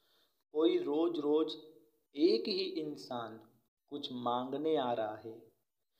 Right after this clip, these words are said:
तो हो सकता है कि वह उस इंसान के रूप में भी हो।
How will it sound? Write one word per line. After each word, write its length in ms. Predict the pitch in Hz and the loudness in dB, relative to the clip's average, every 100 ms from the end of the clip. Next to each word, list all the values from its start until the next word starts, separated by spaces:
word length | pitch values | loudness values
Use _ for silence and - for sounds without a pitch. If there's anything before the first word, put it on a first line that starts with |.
| _ _ _ | _ _ _
तो 100 | 117 | -12
हो 200 | 113 135 | -2 0
सकता 460 | - 127 123 - 110 | 0 -4 -8 -6 -6
है 200 | 123 131 | -6 -10
कि 200 | - 127 | -8 -10
वह 200 | 117 117 | -8 -8
उस 540 | 127 - 135 - - 123 | -8 -4 -4 -4 -12 -12
इंसान 640 | 123 120 - 127 147 156 | -10 -10 -2 0 2 0
के 140 | 143 | -2
रूप 260 | 143 147 143 | 0 -2 -2
में 160 | 147 139 | -6 -4
भी 120 | 147 | -4
हो। 480 | 135 139 - - | -2 -4 -6 -16